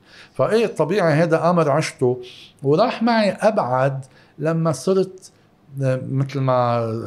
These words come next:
ذكرت بهذا المقال، صرت مغروم،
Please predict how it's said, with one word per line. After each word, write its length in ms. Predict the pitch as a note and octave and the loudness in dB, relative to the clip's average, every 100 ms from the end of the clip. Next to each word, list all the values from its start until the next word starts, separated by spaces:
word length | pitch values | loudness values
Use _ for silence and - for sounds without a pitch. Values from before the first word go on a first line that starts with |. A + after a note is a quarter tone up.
| G#2 | -8
ذكرت 520 | G#2 A2 A#2+ D3 C#3+ | -6 -6 -2 -2 0
بهذا 320 | B2+ A#2+ C3+ B2+ | -2 0 2 2
المقال، 400 | B2+ C3+ C#3 A#2+ | 0 -2 -4 -4
صرت 440 | - F#3 F#3 - - _ _ B2 | -4 -4 -4 -10 -20 _ _ -2
مغروم، 920 | C#3 C#3+ C3 C#3+ F3+ F#3 C#3 G#2+ | 0 0 0 2 4 4 2 -2